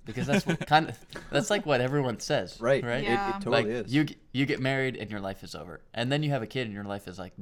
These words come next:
Speaker 1: doubly
Speaker 3: Really <laughs> over.
Speaker 1: <laughs> Yeah. And, um, it's not, it's not true. It's just not true. Um, so we have just continued our normal life. We're a little bit more busy,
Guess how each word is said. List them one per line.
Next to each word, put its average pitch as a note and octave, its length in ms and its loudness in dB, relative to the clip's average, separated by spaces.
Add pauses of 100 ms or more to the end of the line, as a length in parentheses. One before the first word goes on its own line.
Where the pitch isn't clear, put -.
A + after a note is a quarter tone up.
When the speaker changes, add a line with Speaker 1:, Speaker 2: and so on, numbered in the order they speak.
Speaker 1:
doubly F#2+ 600 -6
Speaker 3:
Really G#3 500 4
<laughs> - 40 2
over. D#3+ 240 0
Speaker 1:
<laughs> G3 140 0
Yeah. A#2 260 2 (1000)
And, B2+ 560 0
um, A2+ 500 2 (180)
it's B2+ 240 0
not, A#2+ 480 0 (180)
it's A#2+ 220 -6
not B2 260 -2
true. B2 400 -2 (240)
It's A#2 200 -4
just A#2 200 -10
not A2+ 220 -4
true. B2+ 280 -6 (440)
Um, G#2+ 480 -4 (500)
so B2 240 -2
we C3 300 0
have A#2 380 -4 (500)
just - 340 -10
continued A#2 840 -6 (140)
our G#2+ 360 -4
normal A2 360 -6
life. G2 360 -8
We're A2+ 120 -6
a A2 40 -6
little B2 260 -6
bit C#3 200 -6
more A2+ 160 -6
busy, G#2+ 480 -8